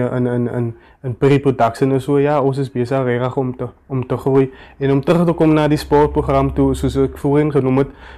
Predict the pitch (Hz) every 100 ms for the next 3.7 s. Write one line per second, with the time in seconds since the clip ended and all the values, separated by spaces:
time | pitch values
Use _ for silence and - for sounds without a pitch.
0 | - - - 139 143 143 131 127 123 131
1 | 123 123 117 - 123 117 120 117 127 131
2 | 120 117 120 113 113 - - 131 123 139
3 | 127 123 127 120 120 113